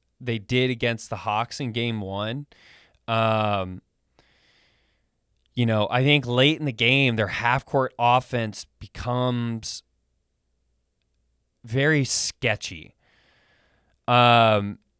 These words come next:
you know, they're, it's like things like this. Like, they're doing a pick and roll, and Giannis will set a screen. Chris Middleton comes off of it. And it's not like that's the bad play, but it's like their decisions with the plays are so terrible.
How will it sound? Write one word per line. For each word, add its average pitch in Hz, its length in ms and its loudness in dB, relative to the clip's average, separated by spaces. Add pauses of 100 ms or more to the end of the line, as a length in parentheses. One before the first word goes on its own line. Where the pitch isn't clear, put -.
(840)
you 160 140 6
know, 170 80 10
they're, 160 180 6
it's 175 200 0
like 170 160 6
things 175 200 2
like 151 200 0
this. 110 360 -2
Like, 135 220 0
they're 139 140 2
doing 151 360 4
a 117 60 -2
pick - 320 -2
and 147 180 -2
roll, 107 380 0 (640)
and 131 480 4 (300)
Giannis 151 460 6
will 147 60 -2
set 143 220 2
a 127 60 0
screen. 131 520 -2
Chris 151 300 -2
Middleton 143 400 0
comes 117 300 -4
off 120 240 4
of 107 100 -6
it. 90 260 -6 (1300)
And 135 640 4 (800)
it's 165 200 -2
not 277 160 6
like 277 180 4
that's 165 280 4
the 139 120 0
bad 123 260 2
play, 214 280 4
but 127 160 0
it's - 160 -4
like 151 160 2
their 143 120 0
decisions 175 760 0
with 127 180 0
the - 80 -4
plays 113 400 -2
are 104 80 -4
so - 260 0
terrible. 117 600 -4